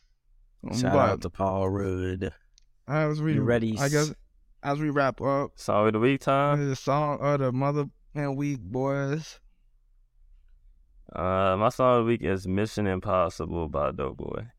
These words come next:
Speaker 2: Mission
Speaker 1: I'm rocking with
Speaker 2: Impossible
Speaker 1: it.
Speaker 2: by
Speaker 1: I'm
Speaker 2: Doughboy.
Speaker 1: rocking with it. Hey, shout, hey, shout out to Doughboy for that on, on the radar freestyle, boy. That was
Speaker 3: Yeah, that was a good ass freestyle.
Speaker 1: Oh boy, I was in that bitch grooving.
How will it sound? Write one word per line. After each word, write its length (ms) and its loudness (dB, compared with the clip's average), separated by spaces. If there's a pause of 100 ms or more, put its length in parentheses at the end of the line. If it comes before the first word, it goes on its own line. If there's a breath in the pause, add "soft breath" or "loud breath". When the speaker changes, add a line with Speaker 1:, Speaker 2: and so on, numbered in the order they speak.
(500)
Speaker 2:
Mission 540 -4
Speaker 1:
I'm 180 -2
rocking 340 0
with 140 -2
Speaker 2:
Impossible 100 2
Speaker 1:
it. 40 -6
Speaker 2:
by 280 -4 (140)
Speaker 1:
I'm 80 0
Speaker 2:
Doughboy. 120 -2
Speaker 1:
rocking 400 -4
with 160 -6
it. 200 -6
Hey, 120 -2
shout, 360 2
hey, 140 2
shout 200 0
out 120 2
to 100 -2
Doughboy 420 2
for 140 -2
that 260 -2
on, 220 -6
on 180 -4
the 80 -2
radar 500 0 (400)
freestyle, 540 -2
boy. 220 -2
That 340 0
was 380 -2
Speaker 3:
Yeah, 100 4
that 120 4
was 180 2
a 60 -2
good 120 2
ass 180 0
freestyle. 360 4 (200)
Speaker 1:
Oh 200 -2
boy, 240 -2
I 320 -2
was 160 0
in 80 -4
that 160 -2
bitch 340 -4
grooving. 480 -4